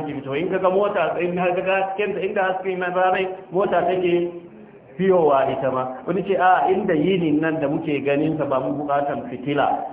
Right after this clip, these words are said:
da muke yawo a kai, waje allan nahara ma'ashan, wannan yinin inda yake kullowa." To duka dai ra-, rana ne ke kawo yinin ai. Da ta faɗi sai duhu ya fara yi.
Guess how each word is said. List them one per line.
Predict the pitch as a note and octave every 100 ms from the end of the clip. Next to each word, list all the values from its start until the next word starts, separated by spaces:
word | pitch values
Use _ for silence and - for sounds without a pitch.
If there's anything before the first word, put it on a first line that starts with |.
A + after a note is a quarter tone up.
| -
da | B2
muke | D3+ D#3 C#3
yawo | C#3+ D3 C#3+ B2
a | B2
kai, | D3 C3+
waje | B2+ C3
allan | C#3 D3 C#3+ C#3+
nahara | C3+ C3+ C#3 C#3+ B2+
ma'ashan, | B2 B2+ C#3 C#3 C3
wannan | C3 C3+ D3+
yinin | D#3+ F3 -
inda | D#3+ D#3+ D3
yake | D3 D3 B2
kullowa." | B2+ C3 C3+ B2+ A2+ - - -
To | D3+ D3+
duka | F#3+ E3+
dai | E3
ra-, | E3+ F3 E3
rana | D#3+ E3+ F3 F3+
ne | E3+ C#3
ke | C#3+ B2+
kawo | C3 C3 C3
yinin | C3 C#3+ B2 A#2
ai. | A2 - -
Da | B2+
ta | C3 E3+ F3+
faɗi | F#3 F#3+ F#3+ D3+
sai | D3+
duhu | D#3+ D3+ C#3+
ya | C3+
fara | C3 C3
yi. | B2